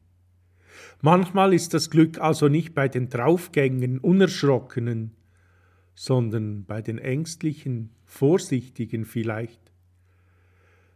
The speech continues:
Manchmal muss man Situationen ruhig und bewusst auf sich zukommen lassen, dass man sie dann auch verstehen kann. Vielleicht ist das eine heilige Scheu,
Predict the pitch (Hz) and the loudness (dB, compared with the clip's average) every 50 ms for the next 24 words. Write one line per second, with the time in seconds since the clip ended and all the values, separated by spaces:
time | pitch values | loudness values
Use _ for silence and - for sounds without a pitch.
0 | _ _ - 113 113 113 127 127 127 - 147 139 143 139 135 131 139 131 - - | _ _ -8 -6 -4 -4 -4 -4 -4 -2 0 2 2 2 2 2 0 -2 -2 -2
1 | 131 127 123 - - 127 123 - 127 120 120 - - 131 127 131 131 127 117 113 | -2 -2 -2 -2 -4 -6 -4 -4 -4 -4 -4 -2 0 2 4 4 2 2 0 0
2 | 117 110 117 123 139 147 143 143 123 110 110 - - 110 107 110 120 135 147 - | 0 2 2 2 2 2 0 -2 -6 -8 -8 -6 -6 -4 -2 -2 -2 -2 -4 -6
3 | - - 113 110 - - - 123 120 - - - - 135 147 147 143 - 131 120 | -8 -8 -8 -8 -8 -10 -10 -12 -12 -12 -12 -6 -4 -4 -4 -4 -4 -4 -4 -2
4 | 117 120 113 113 113 107 107 - - - - 117 113 113 _ _ _ _ - - | -2 -4 -4 -4 -6 -6 -6 -8 -10 -10 -10 -10 -10 -10 _ _ _ _ -20 -20
5 | - - - _ - 151 151 147 - 156 151 143 143 - 147 135 123 123 120 120 | -20 -20 -20 _ 0 0 0 2 2 0 0 0 0 -2 -2 -2 0 -2 -2 -2
6 | 117 110 104 104 - - - 110 - - - - 127 135 151 147 135 123 - - | -4 -4 -6 -8 -10 -12 -12 -12 -12 -8 -4 -2 0 0 0 0 -4 -6 -10 -12
7 | - 107 107 107 107 110 _ _ _ _ _ _ _ _ _ _ _ _ _ _ | -12 -12 -12 -12 -16 -18 _ _ _ _ _ _ _ _ _ _ _ _ _ _
8 | _ - - _ _ _ _ _ _ - - 135 131 117 117 117 143 160 160 - | _ -20 -20 _ _ _ _ _ _ -6 -2 0 0 0 0 0 -2 -4 -6 -8
9 | - 151 139 - - - 123 117 113 - - - - - - - 131 113 110 110 | -10 -10 -8 -8 -8 -8 -8 -8 -8 -8 -12 -12 -14 -16 -12 -10 -10 -8 -8 -8
10 | 101 - - 107 110 117 117 113 113 110 - - 110 104 - - 131 131 151 170 | -10 -10 -10 -8 -8 -6 -6 -6 -8 -8 -8 -10 -10 -10 -6 -2 0 0 0 0
11 | 170 143 | -2 -6